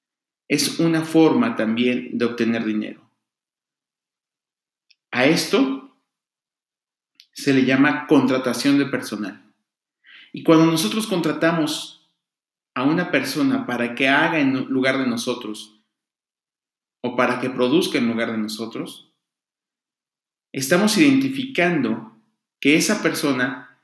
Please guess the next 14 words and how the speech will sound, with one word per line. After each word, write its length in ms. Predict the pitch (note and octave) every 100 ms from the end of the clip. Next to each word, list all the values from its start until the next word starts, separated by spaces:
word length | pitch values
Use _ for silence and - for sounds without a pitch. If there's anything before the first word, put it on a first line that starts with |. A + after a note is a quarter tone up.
| _
está 320 | C3+ C3+ E3+
alquilando 680 | F3+ F3+ C#3+ D3 E3 D#3+ B2+
su 240 | C#3 C3
fuerza 320 | - D3 D3 C3+
de 60 |
trabajo, 600 | B2 A2 A2 B2 C3+ B2+
está 160 | A#2+ B2
alquilando 880 | A#2+ A#2 A#2 A#2+ B2+ C3 C3 - _ _ _
su 840 | - - D3 C#3+ C#3+ C#3+ D3 - _ _ -
habilidad, 920 | C3+ C3+ C3+ B2 B2 C3 C#3 C3+ C#3
su 160 | C3 A#2+
destreza, 640 | A#2 - C3 C3+ C3+ C3
su 200 | - C3
conocimiento, 1120 | A#2+ A#2 - A2+ A#2+ C3+ C3+ C3+ B2 -